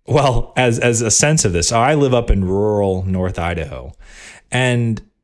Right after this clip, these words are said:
as a precaution, I said, "Well, I'll go to my local store and buy some masks. I know which ones to get and take them with me." Um, the Home Depot, which is our, a big hardware store here, in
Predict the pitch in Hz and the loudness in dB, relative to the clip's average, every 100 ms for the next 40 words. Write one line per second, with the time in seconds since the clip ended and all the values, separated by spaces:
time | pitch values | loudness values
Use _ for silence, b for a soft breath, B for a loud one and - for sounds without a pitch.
0 | _ - 180 220 226 175 - 170 151 - | _ -4 -2 0 0 -2 -2 0 2 0
1 | 87 80 78 - 107 107 117 131 170 143 | -2 -6 -8 -6 -4 -2 -2 -2 -4 -2
2 | 156 185 170 143 123 101 95 95 92 87 | -2 -2 -2 -2 -2 -2 -4 -4 -8 -6
3 | - 90 85 85 80 76 78 78 80 80 | -8 -6 -6 -6 -6 -8 -10 -8 -8 -8
4 | 78 - 78 71 65 - - - - - | -8 -8 -10 -10 -14 -14 -12 -8 -8 -8
5 | 78 80 85 85 90 85 - 80 71 71 | -10 -10 -10 -8 -8 -8 -8 -10 -10 -10
6 | - - b b b b b - 78 76 | -12 -16 b b b b b -12 -10 -10
7 | 73 78 95 85 82 80 - 73 69 - | -10 -12 -12 -10 -8 -8 -10 -14 -14 -18
8 | _ _ - 92 85 - 104 101 92 131 | _ _ -12 -8 -8 -10 -8 -4 -2 0
9 | 147 127 123 85 80 80 87 80 76 85 | 0 -2 -2 -4 -4 -8 -10 -10 -12 -12
10 | 85 85 90 87 85 73 - 76 71 92 | -12 -12 -10 -10 -8 -10 -10 -10 -10 -10
11 | 69 69 - _ _ _ _ _ _ _ | -10 -12 -14 _ _ _ _ _ _ _
12 | 101 95 92 90 | -2 0 0 -4